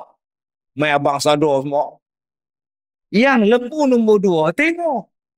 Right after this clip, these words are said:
Oh, lepas ni aku, oh, oh, ni parah ni.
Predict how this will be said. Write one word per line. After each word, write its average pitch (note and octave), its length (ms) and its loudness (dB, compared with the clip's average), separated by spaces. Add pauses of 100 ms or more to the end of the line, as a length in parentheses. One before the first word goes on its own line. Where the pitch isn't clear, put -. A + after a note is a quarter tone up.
(1600)
Oh, F#2 160 -4
lepas G2+ 240 -2
ni A2+ 160 -2
aku, A#2+ 320 -2
oh, E3 160 0
oh, A2+ 480 -2
ni B2 160 -6
parah D3 400 -2
ni. A#3 80 2